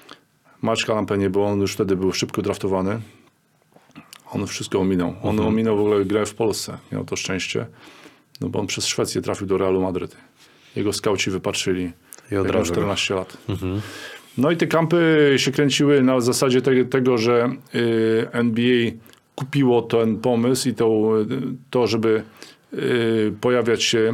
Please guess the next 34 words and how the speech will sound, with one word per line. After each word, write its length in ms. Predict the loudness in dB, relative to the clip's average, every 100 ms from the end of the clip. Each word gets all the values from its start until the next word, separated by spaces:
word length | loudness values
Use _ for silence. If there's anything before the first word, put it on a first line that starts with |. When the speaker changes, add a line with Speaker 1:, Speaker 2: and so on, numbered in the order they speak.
| -2
Speaker 1:
zaraz 360 | -2 0 0
po 160 | 0 -2
tych, 220 | -2 -4
po 180 | -4 -4
playoffach, 640 | 0 2 2 0 -4 -2
y, 320 | -2 0 0 -4 -18 _ _ _ _ -20 _ -6
czy 120 | -2
nawet 200 | -2 -2
w 40 |
trakcie 280 | -2 -2 0
traf-, 240 | -2 -2 -4
trwania 460 | -2 0 2 0
t-, 120 | -2 -6
playoffów 640 | 0 2 2 0 -4 -4 -4 -4
w 60 | -2
Treviso, 460 | -2 0 0 0
przyjeżdżały 640 | 0 0 0 2 2 2
kluby, 400 | 0 -2 2 2
oglądały 540 | 2 2 2 2 2 2
to, 180 | 0 0
co 140 | -2
było 200 | 0 2
w 60 | 2
Europie 500 | 2 0 0 -2 -2 -10 -20 -20 -14 -8
i 80 | -8 -6
ci, 180 | -4 -4
co 140 | 0
się 140 | 0 0
podobali, 500 | 0 0 2 2 2
byli 180 | 0 0
zapraszani 440 | 0 0 0 -2
potem 220 | 0 2
na 80 | 2
workouty, 640 | 2 2 2 0 2 0